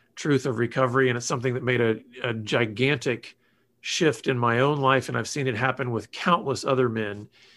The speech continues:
is wouldn't you say it's also so critical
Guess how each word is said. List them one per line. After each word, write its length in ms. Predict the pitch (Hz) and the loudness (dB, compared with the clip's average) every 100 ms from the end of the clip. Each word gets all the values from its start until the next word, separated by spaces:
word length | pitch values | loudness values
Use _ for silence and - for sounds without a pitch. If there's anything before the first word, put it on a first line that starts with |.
| _ _ | _ _
is 560 | 151 139 139 123 - - _ _ _ | 2 6 6 4 -2 -10 _ _ _
wouldn't 220 | 170 180 | 2 4
you 80 | 196 | 4
say 320 | - 160 147 | 2 2 4
it's 160 | 135 - | 4 4
also 760 | 143 139 - 147 139 127 123 - _ | 2 2 2 2 6 4 2 -4 _
so 380 | - - 165 160 | -8 0 4 4
critical 880 | 156 - 170 160 - 123 113 117 | 4 0 2 0 -2 -2 -2 -4